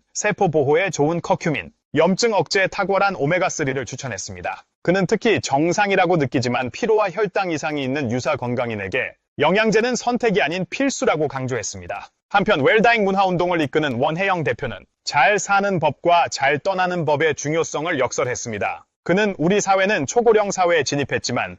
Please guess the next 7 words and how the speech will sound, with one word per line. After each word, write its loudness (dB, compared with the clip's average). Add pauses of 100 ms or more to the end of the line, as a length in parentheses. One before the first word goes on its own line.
(140)
여전히 4
은퇴 0
이후 0
삶에 0
대한 0
준비는 -2
부족하다며 -2